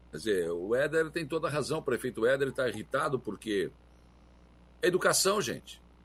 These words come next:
E no palanque, a educação e a saúde é a maior maravilha do mundo. Todo mundo fala que vai fazer, que vai não sei o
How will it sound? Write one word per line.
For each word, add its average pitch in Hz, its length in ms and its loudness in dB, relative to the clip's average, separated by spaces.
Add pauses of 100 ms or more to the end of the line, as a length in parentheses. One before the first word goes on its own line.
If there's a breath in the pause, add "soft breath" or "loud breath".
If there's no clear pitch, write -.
(160)
E 131 80 0
no 170 140 6
palanque, 156 580 4
a 143 40 6
educação 135 500 0
e 156 60 2
a - 20 0
saúde 151 400 0
é - 20 4
a 143 40 2
maior 160 180 -2
maravilha 156 460 2
do 135 140 -2
mundo. 131 440 -4
Todo 143 220 0
mundo 139 200 -2
fala 147 360 0
que - 100 -10
vai 139 120 0
fazer, 135 440 -4
que - 120 -10
vai 151 120 -2
não 143 80 -4
sei 147 180 -2
o 127 80 -2